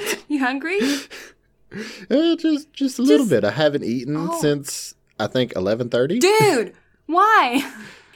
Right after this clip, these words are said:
Speaker 2: So listen, I did a lot of driving today. <laughs>
Speaker 1: That's no excuse.
Speaker 2: So
Speaker 1: Regular meals.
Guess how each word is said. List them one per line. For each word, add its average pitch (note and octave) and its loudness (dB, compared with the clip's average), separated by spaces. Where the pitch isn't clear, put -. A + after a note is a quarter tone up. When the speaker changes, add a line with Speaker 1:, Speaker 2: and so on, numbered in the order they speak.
Speaker 2:
So C#3+ 0
listen, F2 0
I D3+ -2
did C#3 2
a B2 2
lot A2+ 0
of D#2+ -2
driving D#2+ -2
today. F#2 -2
<laughs> - -16
Speaker 1:
That's E4 -6
no G4 2
excuse. F#4+ 2
Speaker 2:
So - 2
Speaker 1:
Regular E4+ 0
meals. D4+ -2